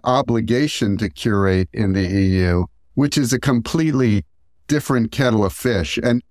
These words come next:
the most interesting thing about it is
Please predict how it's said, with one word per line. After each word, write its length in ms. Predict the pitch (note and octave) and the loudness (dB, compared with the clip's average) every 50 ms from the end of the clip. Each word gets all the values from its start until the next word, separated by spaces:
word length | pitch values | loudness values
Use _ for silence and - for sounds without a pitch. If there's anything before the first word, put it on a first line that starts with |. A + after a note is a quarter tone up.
| _ _ _ _ | _ _ _ _
the 100 | - C3 | -4 -2
most 280 | C#3 F3 G3+ F#3 - - | 0 0 0 0 0 -2
interesting 480 | F#3+ D#3 - A3+ A3+ - - C#3 A#2+ | -2 -2 -2 -2 -2 0 0 0 0
thing 300 | A2+ C3+ C3 B2+ A#2+ A#2 - - | 0 0 0 0 0 -2 -2 -4
about 360 | B2+ A2+ A#2 C#3 D3+ D#3+ C#3+ | -4 -4 -2 -2 0 0 0
it 120 | C3 A2+ | 2 2
is 220 | A2+ A2 G#2+ - | 2 0 0 -4